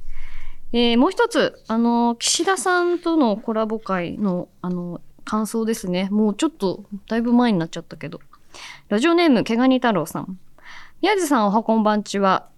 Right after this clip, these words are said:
岸田さんとのコラボ会、前編後編、両方聞きました。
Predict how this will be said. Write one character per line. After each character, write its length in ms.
岸 140
田 120
さ 140
ん 60
と 100
の 120
コ 80
ラ 120
ボ 120
会、 300
前 180
編 220
後 200
編、 320
両 160
方 160
聞 140
き 80
ま 120
し 80
た。 180